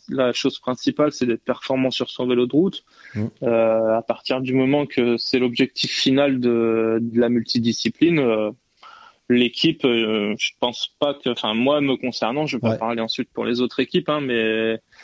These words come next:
Speaker 1: nous, on nous encourage plus à changer de discipline et puis à découvrir des nouveaux vélos, à faire, euh, à, à switcher de temps en temps plutôt, euh, que, euh,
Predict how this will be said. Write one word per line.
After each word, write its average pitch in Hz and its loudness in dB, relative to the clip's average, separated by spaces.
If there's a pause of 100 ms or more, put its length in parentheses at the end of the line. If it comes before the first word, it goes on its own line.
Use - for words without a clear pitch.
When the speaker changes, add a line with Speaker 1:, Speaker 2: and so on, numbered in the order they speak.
(840)
Speaker 1:
nous, 143 2
on 151 2
nous 127 2
encourage 127 -2
plus 156 0
à 113 0
changer 127 0
de 120 2
discipline 139 0
et 127 0
puis - -2
à 120 0
découvrir 120 0
des 120 0
nouveaux 117 2
vélos, 139 4
à 123 -2
faire, 120 -4
euh, 113 0 (100)
à, 139 -6 (160)
à 131 -2
switcher - 0
de - -6
temps 127 -2
en 123 0
temps 156 0
plutôt, 135 0
euh, 127 -2 (840)
que, 131 2
euh, 117 2